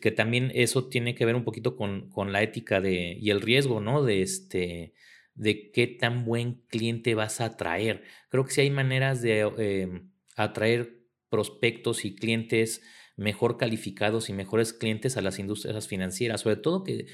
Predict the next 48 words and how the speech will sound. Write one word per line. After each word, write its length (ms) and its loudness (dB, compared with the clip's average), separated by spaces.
siempre 320 0
andan 200 -2
cuidando 420 4
tanto 440 2
esa 300 2
parte 380 2
de, 360 2
de 160 2
riesgo, 400 2
¿no? 140 0
De 100 2
no 140 0
tener 240 -2
una 180 -4
cartera 400 0
vencida, 460 -2
gente 300 -6
que 100 -4
diga, 280 -2
eh, 240 -2
"Sa-, 260 0
saqué 260 0
la 140 4
tarjeta, 500 0
las, 340 -4
eh, 440 0
las 180 -4
sobregiré 720 4
a, 260 2
en 240 -2
todas 400 2
y 180 -6
obviamente 540 -2
no 100 -2
tienen 240 -4
para 220 -4
pagar", 340 -2
¿no? 220 -6
Creo 160 6
que 120 2
también 240 0
es 100 -2
uno 140 2
de 60 2
los 140 2
riesgos 400 2
que 120 -2
tienen, 540 -2